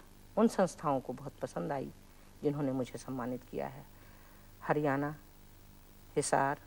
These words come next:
जिंद, घोघरिया, उत्तर प्रदेश, लखनऊ, वाराणसी, कानपुर, राजस्थान,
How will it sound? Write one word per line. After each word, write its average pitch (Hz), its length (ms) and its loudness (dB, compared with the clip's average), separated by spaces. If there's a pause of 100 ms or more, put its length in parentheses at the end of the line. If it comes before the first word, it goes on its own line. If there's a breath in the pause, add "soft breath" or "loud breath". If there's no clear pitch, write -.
(240)
जिंद, 151 400 2 (1040)
घोघरिया, 151 560 2 (1700)
उत्तर 160 240 6
प्रदेश, 156 520 2 (180)
लखनऊ, 156 440 4 (640)
वाराणसी, 156 640 2 (800)
कानपुर, 156 480 2 (2250)
राजस्थान, 165 680 4